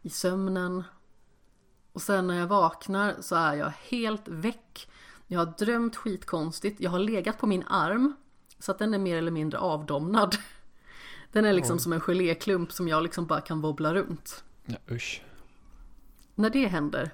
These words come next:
Speaker 1: då är det inte kul. Men då hade jag också sovit på tok för länge i relation till vad jag hade planerat.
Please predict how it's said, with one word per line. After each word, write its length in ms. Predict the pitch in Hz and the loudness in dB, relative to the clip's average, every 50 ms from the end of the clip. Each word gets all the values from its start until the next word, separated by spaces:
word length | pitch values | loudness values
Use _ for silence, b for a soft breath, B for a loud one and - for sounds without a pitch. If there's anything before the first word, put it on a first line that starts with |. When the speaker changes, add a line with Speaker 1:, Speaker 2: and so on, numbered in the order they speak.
| - - | -10 -12
Speaker 1:
då 220 | - 196 175 185 190 | -10 -6 0 2 4
är 140 | 170 160 156 | 4 4 2
det 80 | 156 | 0
inte 320 | - 170 151 147 - - 147 | -2 -2 -4 -4 -4 -8 -10
kul. 380 | - - 185 156 - - - - | 2 2 2 2 2 -4 -4 -2
Men 140 | 185 185 180 | -2 2 2
då 80 | 185 | 4
hade 180 | 185 214 196 175 | 4 4 6 6
jag 60 | 160 151 | 4 4
också 160 | - - 160 | 2 -2 -6
sovit 580 | - - 170 156 147 147 147 - - - - | -2 0 0 2 2 0 -2 -4 -10 -18 -6
på 100 | - - | -6 -6
tok 300 | 180 - - 208 196 - | -2 0 0 0 0 -2
för 120 | - - 170 | -2 0 2
länge 320 | 151 147 147 160 165 165 | 2 2 2 0 0 0
i 80 | 170 165 | 2 2
relation 400 | 160 160 160 156 - 165 156 147 | 4 4 2 2 0 -4 -4 -4
till 140 | - 160 151 | -4 -4 -2
vad 140 | 147 151 | 0 2
jag 40 | 151 | 2
hade 120 | 151 151 151 | 2 0 0
planerat. 580 | - 165 156 151 151 151 160 - - - - | -4 -2 -2 0 0 0 -2 -4 -8 -16 -20